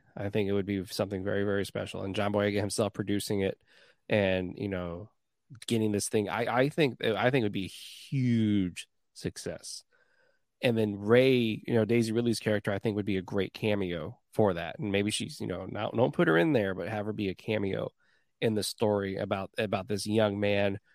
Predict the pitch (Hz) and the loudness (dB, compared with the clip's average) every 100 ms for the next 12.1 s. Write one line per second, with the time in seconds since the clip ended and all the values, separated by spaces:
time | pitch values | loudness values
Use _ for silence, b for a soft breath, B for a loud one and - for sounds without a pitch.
0 | _ _ - 113 101 - - 104 113 113 | _ _ -2 0 0 -2 -4 2 6 6
1 | 110 104 101 95 101 107 104 104 101 98 | 6 4 0 -2 0 2 4 2 2 2
2 | 98 98 92 - 101 92 85 - 101 107 | 0 -2 -6 -2 -2 0 -4 -8 -8 -10
3 | - - 101 95 92 107 - - 101 - | -12 -6 -4 -4 -4 -4 -6 -6 -6 -4
4 | 101 95 104 98 95 98 95 92 107 95 | -6 -2 0 0 0 -6 -12 -12 -8 -6
5 | 90 95 107 113 123 123 120 - 117 120 | -6 -8 -6 -2 0 0 -2 -2 0 0
6 | 107 113 101 - 117 104 92 - b b | 0 -2 -4 -2 0 0 -2 -10 b b
7 | b b 113 110 104 101 110 110 107 104 | b b 0 2 2 2 -2 2 4 4
8 | 95 98 107 104 107 101 - 98 87 82 | 2 0 -2 2 2 2 0 -2 -2 -8
9 | - - 107 - - - - - - - | -10 -8 -8 -10 -14 -16 -18 -20 -20 -20
10 | _ _ _ _ _ _ 117 - 107 101 | _ _ _ _ _ _ -10 -2 -2 -2
11 | 107 107 101 95 101 _ - 98 92 90 | 0 0 0 -2 -6 _ -12 -10 -10 -10